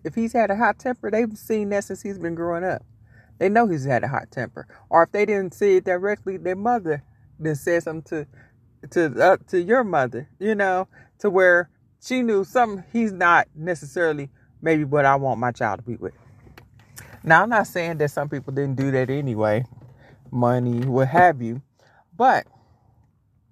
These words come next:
if you're a parent with a conscious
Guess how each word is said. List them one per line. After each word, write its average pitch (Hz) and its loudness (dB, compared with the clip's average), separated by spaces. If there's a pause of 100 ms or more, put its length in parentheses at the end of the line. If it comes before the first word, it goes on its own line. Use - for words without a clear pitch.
(400)
if 123 -12
you're 135 4
a 120 0
parent 135 -4
with 127 -2 (800)
a 220 -8
conscious - -4